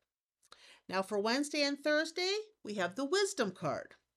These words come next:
"All I truly need is within me," and that is one hundred percent true. All the answers you ever look for, all the wisdom you ever need is all within you. And by balancing your psychic center,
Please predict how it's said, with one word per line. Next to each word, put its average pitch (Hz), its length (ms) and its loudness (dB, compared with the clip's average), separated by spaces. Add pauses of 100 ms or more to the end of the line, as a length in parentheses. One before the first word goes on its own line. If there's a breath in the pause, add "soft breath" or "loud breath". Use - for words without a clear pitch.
(480 loud breath)
"All 349 380 4
I 339 80 4
truly 311 420 -2
need 254 540 -2
is 220 320 0
within 214 720 -4
me," 135 340 -4 (340 soft breath)
and 208 320 0
that 170 340 0
is 170 180 -4
one 180 200 -2
hundred 160 400 -4
percent 156 440 -6
true. 139 460 -8 (1200 soft breath)
All 196 140 0
the 208 160 0
answers 240 380 -4
you 233 80 -2
ever 220 180 -2
look 285 220 -2
for, 349 460 -4 (240 soft breath)
all 185 200 0
the 180 80 -4
wisdom 262 600 2
you 196 180 -2
ever 185 220 0
need 277 480 -2
is - 160 -2
all 170 120 2
within 254 320 -2
you. 240 200 -6 (1000 soft breath)
And 208 460 2
by 180 220 2
balancing 226 640 2
your 233 100 -2
psychic 170 440 -6
center, 214 360 -2